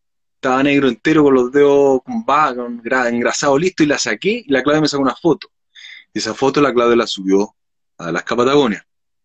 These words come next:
Y el Patricio López, que sí,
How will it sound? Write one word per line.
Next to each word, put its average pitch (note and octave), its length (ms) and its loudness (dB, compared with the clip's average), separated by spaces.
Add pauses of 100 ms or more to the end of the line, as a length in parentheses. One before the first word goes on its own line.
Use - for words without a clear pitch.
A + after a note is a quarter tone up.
(920)
Y G#2+ 220 -2
el G2+ 160 -2
Patricio C#3+ 580 -2
López, C3 640 -2
que - 80 -12
sí, G#2 320 -4